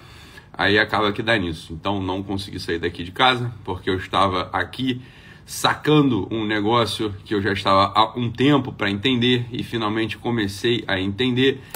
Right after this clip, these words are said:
E aí, meu amigo, eu não ia sair nem debaixo de porrada daqui pra ter a reunião que tava marcada lá às onze e quarenta. Me desculpa a pessoa que tava,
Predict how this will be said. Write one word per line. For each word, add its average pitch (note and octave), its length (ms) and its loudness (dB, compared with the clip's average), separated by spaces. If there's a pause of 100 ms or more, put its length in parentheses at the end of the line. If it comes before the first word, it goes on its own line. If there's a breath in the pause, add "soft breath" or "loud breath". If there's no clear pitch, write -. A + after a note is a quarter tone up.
(220 loud breath)
E A2+ 80 0
aí, A2+ 380 4
meu F2+ 180 -6
amigo, F2+ 300 -2
eu A#2 80 0
não G#2+ 140 -2
ia G#2 120 0
sair G2+ 220 -2
nem G#2+ 160 -2
debaixo G2+ 300 -2
de - 60 -16
porrada F#2 360 0
daqui G2 380 -4 (480 loud breath)
pra F#2+ 100 -2
ter G2+ 160 0
a G#2 60 4
reunião F#2+ 420 0
que F#2+ 60 -10
tava G2 180 2
marcada F#2+ 480 0
lá F#2+ 120 2
às F#2 40 2
onze F#2+ 220 -2
e - 40 -16
quarenta. E2+ 440 -2
Me F#2+ 100 -2
desculpa A#2 640 -2
a F2+ 100 0
pessoa F#2 440 -4
que - 80 -12
tava, F#2+ 420 0